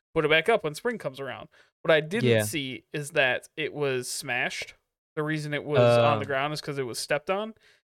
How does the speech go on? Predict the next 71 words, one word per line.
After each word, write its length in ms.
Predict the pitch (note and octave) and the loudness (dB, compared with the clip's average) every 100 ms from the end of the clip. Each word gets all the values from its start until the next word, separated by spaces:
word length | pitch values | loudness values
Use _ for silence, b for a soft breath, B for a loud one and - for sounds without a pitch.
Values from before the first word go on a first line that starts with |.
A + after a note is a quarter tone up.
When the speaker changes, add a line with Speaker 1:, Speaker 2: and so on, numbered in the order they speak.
| - | -2
Speaker 1:
And 320 | D3+ D3 C#3 | 0 0 0
those 180 | C3 B2 | 6 8
Speaker 2:
Right. 20 | |
Speaker 1:
gutters, 300 | A#2 A2 A2 | 8 6 4
like, 200 | C#3+ C3+ _ _ _ _ | -2 -4 _ _ _ _
don't 200 | C3 C3+ - D3 | -4 -4 -8 0
bend 320 | C#3 C#3+ D3 | 2 2 0
back 260 | C3+ C3 - | -2 -2 2
out, 240 | D3 - - | 2 0 -2
you 140 | D3 | -2
know? 180 | D3 E3 | 2 2
Like, 220 | D3 D3 | 0 0
once 160 | D#3+ D#3 | -2 0
they 140 | C#3+ | 0
bend, 300 | D3+ D3+ C#3+ | 4 2 2
they're 80 | C3+ | -2
kinda, 200 | - B2+ | -2 -2
like, 140 | A#2+ | -4
stuck 260 | - E3 D3 | -4 -4 -2
that 160 | C#3 G#2 | -2 -2
way. 200 | A2 A#2+ _ _ _ _ _ _ | -4 -8 _ _ _ _ _ _
So 60 | F3 | 0
I 40 | |
need 140 | E3+ F3 | 2 2
to 80 | D3+ | 4
buy 320 | D3+ D3+ D3+ | 4 4 4
a 100 | C3 | 4
downspout, 460 | C#3+ E3+ - A#2+ | 2 -2 -2 -2
and 100 | A#2+ | 0
they 60 | E3+ | 0
didn't 200 | A3+ A3 | 0 0
have 220 | G#3 B3+ | 0 0
one 100 | E3 | 0
at 60 | D3 | -2
Home 160 | D#3 D3+ | -2 -4
Depot. 300 | G#3 C#3+ G#2 | -6 -6 -2
I 120 | D3 | 2
asked, 360 | C#3 F3+ - | 4 4 2
like, 140 | C3+ - | -6 -12
three 180 | - E3+ | -8 -4
sections, 260 | - G3 | 0 4
they're 120 | E3 A#3 | 6 8
Speaker 2:
Really? 100 | B2 | 6
Speaker 1:
like, 100 | - b b - | 2 b b 0
"No, 160 | B3 G#3 | 2 4
go 100 | G#3 | 4
to 100 | G3 | 6
this 220 | G3+ G3 | 4 4
aisle," 240 | D3 B2+ | 2 0
and 80 | C3 | -4
it 40 | D3 | 0
was 100 | D3+ | 4
all 120 | D3+ | 4
P 160 | D3+ D#3 | 2 -10
V 80 | |
C 200 | C#3 D3+ | -8 -6
pipe, 300 | C#3+ A2 G2 | -4 -4 -6
and 80 | C#3 | -8
they 80 | C#3 | -4
were 80 | C#3 | 0
like, 180 | C#3+ A#3 | 2 4
"Oh, 280 | B3 E3 C#3+ | 4 4 4
uh, 280 | D3 D3+ D#3+ | 4 4 4
go 120 | G#3 | 4
to 80 | G#3 | 6
that 200 | G3+ E3 | 6 4
aisle," 260 | B2 A#2+ | 0 -2
and 80 | C#3 | -6
it 40 | C3+ | -4
was 120 | D3 | 2
all, 340 | D#3 D3+ D3+ | 6 6 4